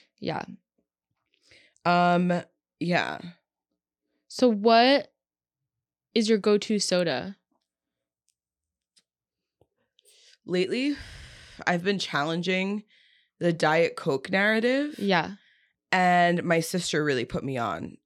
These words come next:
Speaker 2: to Sprite Zero.
Speaker 1: Okay.
Speaker 2: It's hard to find, but it's so
Speaker 1: Yeah.
Speaker 2: good. Yeah, they've been doing these, like, mini can situation, which,
Speaker 1: Mm-hmm.
Speaker 2: which is pissing me off.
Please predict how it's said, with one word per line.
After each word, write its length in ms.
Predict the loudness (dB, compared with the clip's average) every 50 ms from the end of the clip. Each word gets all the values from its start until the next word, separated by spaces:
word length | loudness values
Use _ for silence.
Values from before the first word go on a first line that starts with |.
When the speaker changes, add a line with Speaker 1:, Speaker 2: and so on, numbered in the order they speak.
| _ -8
Speaker 2:
to 180 | -2 0 0 0
Sprite 580 | 0 -4 -8 -8 -4 -2 0 0 0 0 -2 -4
Zero. 520 | -2 -2 0 0 0 0 -2 -4 -6 -10 -14 -16 _ _ _ _ _ -2
Speaker 1:
Okay. 440 | 0 2 4 4 4 4 2 0 -2 _ _ _ _ _ _ -2
Speaker 2:
It's 160 | -2 -2 -2
hard 260 | -2 0 0 0 0
to 60 | -2 -2
find, 380 | 0 0 0 2 2 0 -2
but 80 | -2 -4
it's 140 | -4 -4 -4
so 200 | -2 -2 0 2
Speaker 1:
Yeah. 320 | 4 4 4 4 4 2
Speaker 2:
good. 140 | 0 -4 -8 _ _ _ _ -20 -20 -18 -8 -2
Yeah, 240 | -2 0 0 0
they've 220 | 2 2 0 2 2
been 160 | 0 0 0
doing 240 | 2 2 4 4 4
these, 180 | 4 2 2 0
like, 120 | 0 0
mini 240 | 2 0 0 0 -2
can 320 | -4 -2 -2 -2 -2 -4
situation, 500 | -6 -8 -8 -6 -2 -2 -2 0 0 0
which, 100 | 2 2
Speaker 1:
Mm-hmm. 140 | 2 0 -2 -4 -4 -2
Speaker 2:
which 200 | -2 -2 0 0
is 100 | -2 -2
pissing 360 | -2 -2 -2 -2 0 0 0
me 160 | 0 0 0
off. 340 | 0 -2 -2 -2 -4 -8 -12